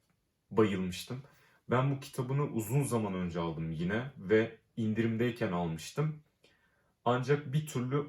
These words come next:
okumak nasip olmadı. İçerisinde çok çok güzel olan eserleri var. İ kırk dokuz diye bir tane eseri var. Bu aslında çok çok eski zamanlarda okuduğum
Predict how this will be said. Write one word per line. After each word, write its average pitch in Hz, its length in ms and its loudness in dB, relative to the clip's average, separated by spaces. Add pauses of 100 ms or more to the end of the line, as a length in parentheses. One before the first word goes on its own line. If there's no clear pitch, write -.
okumak 131 580 -4
nasip 113 420 -6
olmadı. 110 600 -2 (1040)
İçerisinde 135 600 -4
çok - 280 -4
çok - 240 -8
güzel 107 240 -4
olan 127 320 -2 (1500)
eserleri 113 640 0
var. - 400 -2 (1500)
İ 165 220 2
kırk - 240 -4
dokuz 143 340 -4
diye 110 200 -2
bir - 80 -12
tane 92 280 -4
eseri 92 380 -4
var. 131 240 -2
Bu 143 140 6
aslında 151 500 0 (1000)
çok - 300 4
çok - 180 -2
eski 123 260 -2
zamanlarda 123 720 -2
okuduğum 131 840 -2